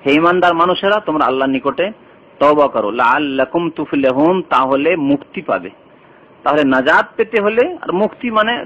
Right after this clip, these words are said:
বুঝেন নিজের ভাষায়, শুধু আখেরাতের মুক্তি না, দুনিয়ার মুক্তি, দুনিয়ার বিভিন্ন রকমের আযাব থেকে মুক্তি, অশান্তি থেকে মুক্তি, নিরাপ-, নিরাপত্তা পাচ্ছেন না, হ্যাঁ,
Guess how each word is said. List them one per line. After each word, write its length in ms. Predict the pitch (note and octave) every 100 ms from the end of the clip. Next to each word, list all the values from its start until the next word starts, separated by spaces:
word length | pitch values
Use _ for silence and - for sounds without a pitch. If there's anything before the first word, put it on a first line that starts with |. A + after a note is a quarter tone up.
| - - F#3+
বুঝেন 260 | G3 F3 G2
নিজের 340 | G2+ C#3 D#3+
ভাষায়, 320 | C#3 - G2 - - - - - - - - - - -
শুধু 160 | F3+
আখেরাতের 540 | F3 E3 G#3 G#3 G#3+ G#3
মুক্তি 320 | A3 - A3+
না, 140 | C#3+ - _ -
দুনিয়ার 400 | D3+ E3 E3 D#3+
মুক্তি, 380 | D#3 D3 - C3+ - _ - -
দুনিয়ার 360 | C3+ D#3 D#3+ D#3
বিভিন্ন 300 | D3+ D#3+ D#3
রকমের 260 | D#3 D#3
আযাব 380 | D3 B2+ C3+ D#3+
থেকে 200 | D3 D#3+
মুক্তি, 440 | D3+ D3 - C#3+ C#3 _ -
অশান্তি 560 | C#3 D#3 - F3 F3 F3
থেকে 220 | F#3 E3+
মুক্তি, 460 | D#3 D3+ - D#3+ E3 - - - _ - - - - -
নিরাপ-, 720 | C3 C#3+ E3+ - D3 C#3+ C#3+
নিরাপত্তা 540 | D3+ F3 F#3 F#3 - F#3
পাচ্ছেন 340 | F3+ - F3
না, 120 | E3+
হ্যাঁ, 1200 | D3+ C#3+ - - - _ _ - - C3+ C#3+ C#3